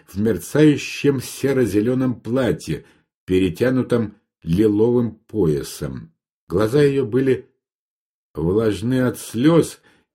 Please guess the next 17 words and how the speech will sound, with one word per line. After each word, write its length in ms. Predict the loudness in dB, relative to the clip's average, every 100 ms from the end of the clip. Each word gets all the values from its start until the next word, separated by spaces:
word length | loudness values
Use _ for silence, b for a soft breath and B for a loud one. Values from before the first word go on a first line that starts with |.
| _
и 160 | -2 0
выглядела 720 | 4 4 6 4 4 2 2 -2
она 560 | -4 -2 0 2 0 -4 -10
какой-то 460 | -6 0 0 2
мокрой 680 | 0 2 2 0 0 -4 -4
и 160 | -4 -6
печальной. 960 | -6 -8 -2 0 0 -2 -6 -12 -16 _ _ _ _ _ _ _ _ _ _
Почему-то 400 | -10 -4 0 2
я 160 | 2 2
был 200 | 2 2
уверен, 520 | 0 0 2 2 2
что 440 | -4 -10 -4 -4 -4 b b -10
она 300 | -4 -2 -2
совсем 540 | -2 -6 -4 -4 -4
иная, 640 | -4 0 4 4 6 4 2
чем 320 | -2 -4 -2
мы, 380 | -2 -2 -2